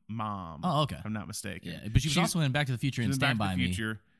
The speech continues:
Speaker 1: She, and she, in Stand By Me, she is, uh, Will Wheaton's mom. Like I was, I, I
Speaker 2: That's
Speaker 1: was,
Speaker 2: right, that's
Speaker 1: she's
Speaker 2: right.
Speaker 1: kinda like the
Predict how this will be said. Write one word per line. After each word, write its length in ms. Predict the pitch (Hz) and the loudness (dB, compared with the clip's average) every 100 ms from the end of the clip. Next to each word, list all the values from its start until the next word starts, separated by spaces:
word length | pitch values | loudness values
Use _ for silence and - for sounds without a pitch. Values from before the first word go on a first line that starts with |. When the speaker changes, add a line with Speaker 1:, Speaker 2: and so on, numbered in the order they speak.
| - | -12
Speaker 1:
She, 280 | - 147 143 | -4 -2 -2
and 120 | 139 135 | -2 -4
she, 140 | - - | -4 -4
in 100 | 127 | -2
Stand 280 | - 170 175 | 0 0 0
By 100 | 160 | 0
Me, 180 | 151 | 0
she 280 | 139 - 135 | -2 -2 -2
is, 480 | 123 123 120 110 - | 0 0 0 -2 -2
uh, 260 | 110 113 110 | -2 0 -2
Will 180 | 117 120 | -2 -4
Wheaton's 320 | 113 117 113 110 | -2 -4 -4 -6
mom. 260 | 101 76 | -6 -6
Like 100 | 101 | -2
I 80 | 127 | -2
was, 140 | 143 | -2
I, 120 | - 139 | -2 0
I 20 | |
Speaker 2:
That's 120 | 143 | 0
Speaker 1:
was, 60 | 135 | 0
Speaker 2:
right, 180 | 92 80 | -2 -4
that's 120 | - - | -6 0
Speaker 1:
she's 160 | 180 | 0
Speaker 2:
right. 80 | - | 0
Speaker 1:
kinda 180 | 196 202 | -4 -2
like 340 | 196 170 - | -2 -2 -2
the 260 | 151 131 | -2 -2